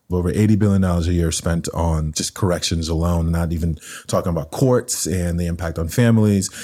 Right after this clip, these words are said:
So it's an extremely expensive problem. We believe that by realigning and giving D O Cs options to be able to help folks to get educated on the inside, it's not only the right and moral thing to do, but it's also the pragmatic thing.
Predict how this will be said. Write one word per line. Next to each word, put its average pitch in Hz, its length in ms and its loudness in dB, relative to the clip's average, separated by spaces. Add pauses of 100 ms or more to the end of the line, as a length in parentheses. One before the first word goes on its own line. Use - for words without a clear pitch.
(200)
So - 160 0
it's 113 80 2
an 117 40 2
extremely 143 580 2
expensive 101 1080 0
problem. 92 760 -4
We 110 140 4
believe 110 360 4
that 95 200 0
by 90 360 2 (360)
realigning 113 720 4
and 98 100 2
giving 101 280 2
D 98 200 2
O 95 60 0
Cs 92 640 0
options 95 640 -2
to 104 60 -2
be 92 260 0
able 98 320 0
to 98 160 -2
help 90 240 -2
folks - 760 -6 (160)
to 117 100 -4
get 98 180 0
educated 95 460 0
on 90 100 0
the 90 140 0
inside, 104 640 0
it's 101 160 -4
not 113 160 4
only 127 180 4
the 98 100 2
right 90 320 2
and 87 100 0
moral 87 260 0
thing 90 240 0
to 90 80 0
do, 120 180 2
but 131 120 4
it's 101 100 2
also 110 200 2
the 101 80 0
pragmatic 110 520 2
thing. 78 300 -2